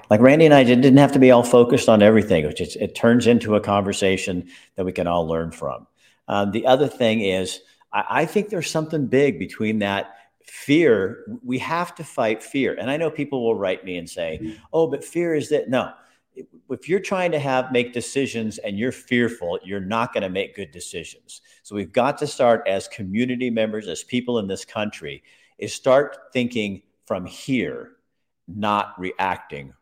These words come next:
from back here. Take this, share it on your page, let other people see it. Uh, really appreciate your support. Tomorrow night, uh, small rural Oregon town, <clears throat> city council is going in a direction a lot of people didn't want 'em to.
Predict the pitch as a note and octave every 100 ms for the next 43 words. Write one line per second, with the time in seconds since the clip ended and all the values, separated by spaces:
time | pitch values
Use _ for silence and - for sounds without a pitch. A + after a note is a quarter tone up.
0 | _ _ - D2 C#2+ C#2 - D2 B1 -
1 | _ _ _ _ C#3+ D3 - C#3 - C#3+
2 | C#3+ C#3 B2+ D3 B2 B2+ A#2+ A2 A#2 A#2
3 | B2+ A#2+ A#2 - B2+ B2 B2 - F2+ F2+
4 | E2 G#2+ G#2 G#2+ B2 - A2 G#2 G2 -
5 | _ B2+ C3 C3 A#2+ G#2 B2 D3 B2 G#2+
6 | G#2+ - _ _ _ - G#2 F#2+ F#2+ -
7 | B2+ B2+ C#3 C#3 C3+ C3 C3 C3 A#2+ A#2
8 | - C#3 D3 D3+ D3+ - _ - E3 C3+
9 | A2+ _ _ _ - C#3+ D3 D3 C3+ C3+
10 | B2 G#2+ B2+ C3 A#2+ G#2+ A#2 B2+ - A#2
11 | A2+ A#2 A#2+ B2+ B2 A#2 B2 A#2+ A2 A#2+
12 | C#3+ D3 D#3 D#3 D#3+ D#3